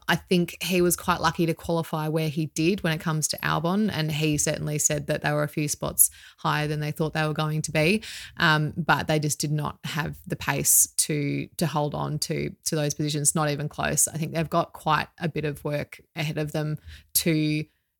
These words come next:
even think about being part of the mid-back, to be entirely honest. We've come into this season with a lot of hope for Williams, um, but it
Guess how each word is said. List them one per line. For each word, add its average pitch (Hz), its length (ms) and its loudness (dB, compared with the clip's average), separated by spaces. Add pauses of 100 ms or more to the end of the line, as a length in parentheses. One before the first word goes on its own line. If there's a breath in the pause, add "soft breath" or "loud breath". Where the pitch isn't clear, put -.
(140)
even 160 260 0
think 160 180 2
about 160 240 2
being 160 200 2
part 151 260 0
of 147 240 -2 (160)
the - 80 -2
mid-back, 151 600 -2
to 156 100 -8
be 151 120 -2
entirely 151 440 0
honest. 147 200 0
We've 165 120 2
come 170 200 6
into 175 160 4
this 160 180 2
season 160 200 4
with 165 80 0
a 170 40 2
lot 165 120 4
of 147 80 -4
hope - 380 4 (360 loud breath)
for - 140 2
Williams, 196 640 6 (180)
um, 160 640 4 (240)
but 156 460 6 (340)
it 170 200 0